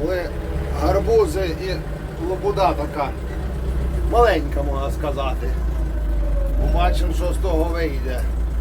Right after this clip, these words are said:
Зараз покажу.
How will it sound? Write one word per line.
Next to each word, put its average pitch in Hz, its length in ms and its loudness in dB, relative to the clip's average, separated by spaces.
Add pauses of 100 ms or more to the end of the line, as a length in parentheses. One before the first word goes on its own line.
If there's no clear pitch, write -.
(1200)
Зараз - 340 0 (340)
покажу. 135 600 0